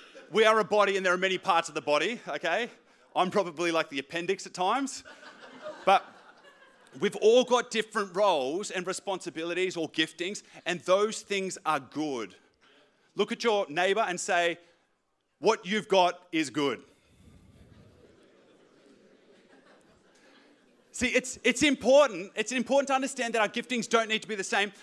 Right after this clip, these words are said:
because we're not trying to reach the same people. I, um, used to work at a little grocery, gro-, grocery shop down in Bligh Park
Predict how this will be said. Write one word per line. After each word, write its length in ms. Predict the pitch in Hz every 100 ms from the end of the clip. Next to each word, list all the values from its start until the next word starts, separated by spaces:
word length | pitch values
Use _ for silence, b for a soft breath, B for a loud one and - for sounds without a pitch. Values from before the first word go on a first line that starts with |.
| B B
because 260 | 240 247
we're 100 | 196
not 160 | 247 269
trying 180 | 240 254
to 80 | 220
reach 180 | 233
the 80 | -
same 220 | 202 208
people. 400 | 170 208 - 101 - _ _ _ _ _ - - _ _ b b b b b
I, 160 | 185 202
um, 160 | 202
used 160 | 196 -
to 60 |
work 220 | 190 208 208
at 60 |
a 160 | 190 180 165
little 160 | 180
grocery, 520 | 160 165 175 - 185
gro-, 260 | 147 151 165 -
grocery 320 | - 170 185 180
shop 300 | - 214 -
down 120 | 175
in 80 | 151
Bligh 160 | 165
Park 320 | - 170 226